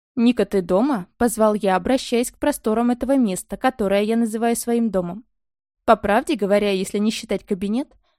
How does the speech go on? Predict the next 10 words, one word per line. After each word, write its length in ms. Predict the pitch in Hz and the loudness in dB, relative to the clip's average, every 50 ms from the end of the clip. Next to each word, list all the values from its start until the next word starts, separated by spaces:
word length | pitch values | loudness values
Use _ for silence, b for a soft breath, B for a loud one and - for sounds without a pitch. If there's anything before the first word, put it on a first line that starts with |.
| _ - | _ -2
до 80 | 262 | 2
недавнего 460 | 269 277 277 269 277 262 269 269 262 254 | 2 4 4 4 4 4 4 4 4 2
времени 420 | 226 254 254 269 285 285 285 302 | 2 2 0 0 2 2 2 0
я 180 | 294 233 240 233 | 0 0 0 0
не 140 | 240 277 | 0 -2
чувствовал 440 | - - - 302 - - 185 185 185 | -2 -4 -6 -8 -6 -4 -2 -2 -2
себя 280 | 185 - - 180 190 208 | -2 -4 -4 -2 -2 -2
здесь 240 | 190 - 202 - - | -2 -2 -6 -6 -4
как 200 | - 226 214 208 | -4 -4 -4 -2
дома. 340 | 214 190 170 175 190 - | -4 -4 -4 -4 -10 -14